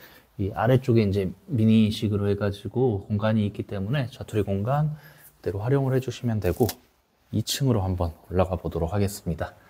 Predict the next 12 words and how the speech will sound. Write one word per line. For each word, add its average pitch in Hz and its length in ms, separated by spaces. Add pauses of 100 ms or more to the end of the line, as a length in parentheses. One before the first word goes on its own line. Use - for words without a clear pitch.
(640)
이 110 60
층 110 180
올라가는 101 800
위에 95 200
이제 90 260
여기 87 260 (680)
등이 101 280
하나가 120 400
있고요. 101 320 (720)
계단은 156 1000
완만한 139 480
편이에요. 110 640